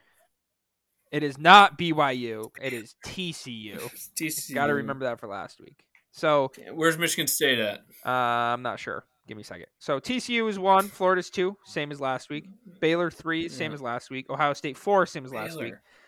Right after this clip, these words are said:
Speaker 1: But Michigan jumping from
Speaker 2: Michigan.
Speaker 1: seven to five, and Tennessee went going from s-, five to six. So that's what screwed you up there. Okay, now we have to look. Who are we looking for? Michigan State?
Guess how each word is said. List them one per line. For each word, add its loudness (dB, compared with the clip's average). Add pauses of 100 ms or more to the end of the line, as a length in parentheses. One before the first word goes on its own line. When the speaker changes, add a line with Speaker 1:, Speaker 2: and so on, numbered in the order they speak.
(160)
Speaker 1:
But 4 (200)
Michigan -4
jumping -4
from -8
Speaker 2:
Michigan. -10
Speaker 1:
seven 0
to -14
five, 0
and -12
Tennessee -8
went -10
going -10
from -16 (920)
s-, -18 (180)
five 0
to -18
six. -12 (180)
So -12
that's -6
what -12
screwed -14
you -8
up -12
there. -16 (880)
Okay, -8
now -4
we -2
have -2
to -6
look. -10
Who -8
are -4
we -4
looking -6
for? -4 (220)
Michigan -16
State? -10